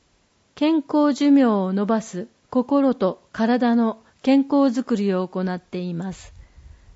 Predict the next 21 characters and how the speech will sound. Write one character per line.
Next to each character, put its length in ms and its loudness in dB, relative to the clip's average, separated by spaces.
介 240 0
護 140 2
予 160 0
防 260 0
活 300 -6
動 240 -4
や 240 -8
軽 260 0
ス 140 -16
ポ 220 0
ー 40 -2
ツ 160 -18
大 220 -2
会 300 -6
な 140 -2
ど 140 -2
が 120 -6
あ 80 -6
り 200 -8
ま 140 -6
す。 200 -20